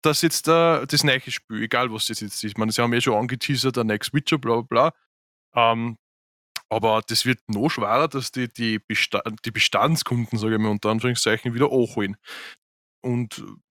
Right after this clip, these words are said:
ja, es gibt sicher auch andere Spieleentwickler, die nicht so viele coole Sachen gemacht haben, aber jetzt halt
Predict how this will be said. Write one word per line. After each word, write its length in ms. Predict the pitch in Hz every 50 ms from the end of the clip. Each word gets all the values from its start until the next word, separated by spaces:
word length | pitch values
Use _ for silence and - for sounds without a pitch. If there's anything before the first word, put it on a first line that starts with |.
| _ _ _ _ _ _ _
ja, 320 | - 113 123 127 135 131 - - _ _ _ _ _ _ _
es 80 | - -
gibt 180 | - 143 - -
sicher 320 | 165 160 - 165 151 127
auch 120 | 117 117
andere 420 | 131 143 151 156 160 165 165 160 151
Spieleentwickler, 680 | - - - 165 160 160 156 - 160 160 - - 160
die 420 | 151 - 151 143 143 143 143 120 98
nicht 220 | 120 131 160 185 -
so 100 | - 139
viele 320 | - - 147 139 139 135
coole 260 | - - 143 139 143
Sachen 320 | 127 - 123 - - 120 -
gemacht 360 | - 123 127 - - - -
haben, 200 | 151 156 151 135
aber 140 | 127 131 123
jetzt 260 | 117 120 - - -
halt 120 | 131 -